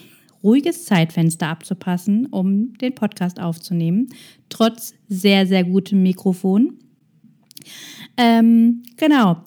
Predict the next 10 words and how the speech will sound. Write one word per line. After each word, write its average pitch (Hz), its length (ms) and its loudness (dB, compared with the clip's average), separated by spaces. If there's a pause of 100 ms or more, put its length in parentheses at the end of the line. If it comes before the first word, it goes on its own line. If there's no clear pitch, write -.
(280)
Der 240 120 2
letzte 254 300 0
Punkt, 208 360 2
den 190 140 2
ich 190 160 -4
noch 185 200 2 (200)
gerne 185 300 2
erzählen 190 560 0
wollte, 175 540 0 (320)
ähm, 165 800 0